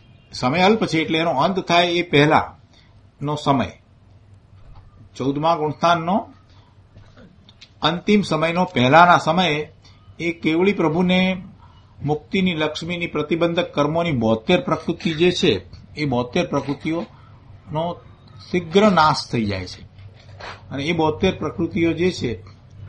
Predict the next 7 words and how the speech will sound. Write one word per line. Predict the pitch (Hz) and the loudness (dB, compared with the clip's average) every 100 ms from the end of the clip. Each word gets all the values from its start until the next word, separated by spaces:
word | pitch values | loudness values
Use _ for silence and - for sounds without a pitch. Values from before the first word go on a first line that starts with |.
| - - - - - - 151 | -20 -20 -20 -20 -20 -8 -4
એ | 165 165 135 - - - - - - - - - - - - - - 151 | -2 -4 -6 -10 -20 -20 -20 -20 -20 -20 -20 -20 -20 -20 -20 -20 -14 -4
નો | 143 131 - | -4 -4 -14
આપણે | - 160 156 151 - - - - - - - - - - - - - - | -8 -2 0 0 -4 -14 -20 -20 -20 -20 -20 -20 -20 -20 -20 -20 -16 -6
થોડોક | 170 156 | -2 -2
વિસ્તાર | 135 127 - 151 | -2 -2 2 2
લઈએ | 160 180 147 | 2 2 2
તો | 143 165 165 147 | 2 0 0 -2